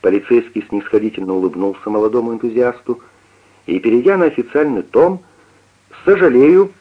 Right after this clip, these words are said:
но мы ничего не можем предпринять по вашему заявлению». Он взглянул на юношу. «Другое дело,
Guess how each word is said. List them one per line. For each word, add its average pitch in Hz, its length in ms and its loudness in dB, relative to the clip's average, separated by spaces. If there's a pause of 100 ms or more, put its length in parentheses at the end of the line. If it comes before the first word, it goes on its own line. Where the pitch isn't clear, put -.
(140)
но 113 320 0
мы 208 160 0
ничего 170 340 0
не 151 100 0
можем 139 280 0
предпринять 110 600 -4
по 92 100 -2
вашему 131 380 -4
заявлению». 80 680 -6 (600)
Он 143 160 0
взглянул 107 440 -4
на 127 100 -4
юношу. 76 520 -10 (760)
«Другое 190 600 2
дело, 185 480 2